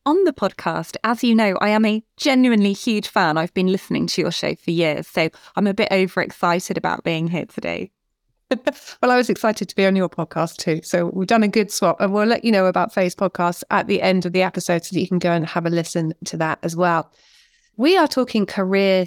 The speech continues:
Speaker 2: development today. Can you tell us a little bit about your background and how you came to be focusing on this area? And I know you work a lot with H R leaders as well.
Speaker 1: Before becoming a career coach, my career was spent mainly working in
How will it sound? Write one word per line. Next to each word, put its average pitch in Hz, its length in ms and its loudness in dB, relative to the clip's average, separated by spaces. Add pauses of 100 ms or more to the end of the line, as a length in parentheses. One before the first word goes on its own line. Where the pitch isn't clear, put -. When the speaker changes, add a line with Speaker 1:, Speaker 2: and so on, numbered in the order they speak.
(120)
Speaker 2:
development 160 760 -2
today. 143 560 -2 (400)
Can 440 120 2
you 508 80 0
tell 415 140 2
us 370 120 2
a 320 60 2
little 311 160 2
bit - 180 -2
about 233 300 2
your 214 280 0
background 180 760 0
and 208 160 0
how 240 240 0
you 220 220 2
came 208 300 2
to - 100 -6
be 190 280 2
focusing 185 840 0
on 175 680 0
this 262 300 0
area? 247 320 2
And 190 200 2
I 190 40 2
know 190 100 2
you 185 160 2
work 175 200 -2
a 190 40 -2
lot 185 180 0
with 190 140 0
H 185 260 -2
R 170 160 0
leaders 160 400 -2
as 160 140 -6
well. 156 340 -4 (240)
Speaker 1:
Before 349 360 0
becoming 233 360 2
a 196 200 0
career 202 320 -2
coach, - 400 -4
my 180 240 0
career 190 340 0
was 175 140 -4
spent - 340 -2
mainly 180 840 0
working 170 520 -2
in 160 260 -2